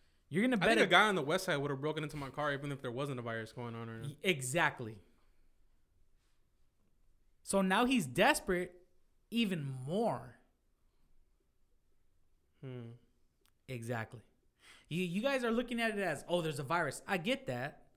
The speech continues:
Speaker 1: But guess what? Take some fucking Emergen-C, boost up your immunity,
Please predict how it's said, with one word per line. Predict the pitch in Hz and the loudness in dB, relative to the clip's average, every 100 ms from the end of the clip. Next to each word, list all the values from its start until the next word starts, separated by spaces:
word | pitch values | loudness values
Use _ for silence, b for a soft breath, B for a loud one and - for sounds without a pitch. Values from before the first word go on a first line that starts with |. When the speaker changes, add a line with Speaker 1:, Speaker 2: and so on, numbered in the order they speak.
| _ _ _ | _ _ _
Speaker 1:
But | 165 | -2
guess | 156 233 226 | 2 2 0
what? | 247 277 143 - - _ _ _ _ _ _ _ _ | -2 -2 -2 -4 -16 _ _ _ _ _ _ _ _
Take | - 180 202 | -2 -2 -2
some | 262 262 - | -4 -4 -2
fucking | 240 240 262 | -2 0 0
Emergen-C, | 247 220 220 277 330 - 175 165 214 147 | 2 2 0 -4 -6 -6 -4 -4 -6 -6
boost | 127 214 233 | 0 0 0
up | 277 277 | -4 -2
your | 294 | -2
immunity, | 277 220 175 139 151 | 2 2 2 0 0